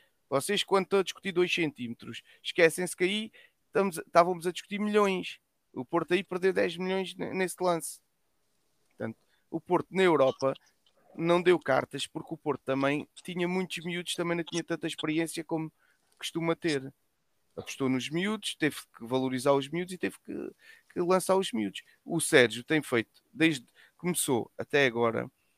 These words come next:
epá, não sei se há algum jogador, e não quer ser injusto com ninguém, que tenha começado no início e tenha acabado no fim. Te-, seja, esteja nestes últimos cinco anos. O, o Porto joga com um central de trinta e nove anos,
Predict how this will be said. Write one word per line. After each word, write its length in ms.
epá, 280
não 160
sei 200
se 100
há 60
algum 320
jogador, 600
e 60
não 100
quer 160
ser 140
injusto 300
com 100
ninguém, 300
que 80
tenha 280
começado 500
no 100
início 360
e 20
tenha 220
acabado 380
no 100
fim. 260
Te-, 220
seja, 260
esteja 300
nestes 240
últimos 320
cinco 260
anos. 260
O, 200
o 40
Porto 300
joga 240
com 160
um 40
central 400
de 140
trinta 300
e 60
nove 260
anos, 320